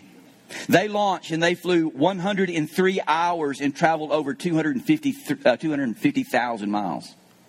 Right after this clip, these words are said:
They flew a hundred and three hours and traveled over two hundred fifty thousand miles to the moon.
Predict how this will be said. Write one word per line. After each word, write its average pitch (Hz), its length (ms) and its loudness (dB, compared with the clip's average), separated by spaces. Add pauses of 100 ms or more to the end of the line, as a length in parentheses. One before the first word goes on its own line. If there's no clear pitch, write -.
(1900)
They 165 200 4
flew 180 420 -2
a 151 80 6
hundred 202 220 -2
and 214 100 -8
three 214 180 0
hours 147 560 -4 (240)
and 147 160 0
traveled 175 320 0
over 151 380 -2 (180)
two 208 160 4
hundred 185 240 -2
fifty 185 240 0
thousand 160 420 0
miles 135 520 0
to 156 100 2
the 127 120 2
moon. 117 460 -2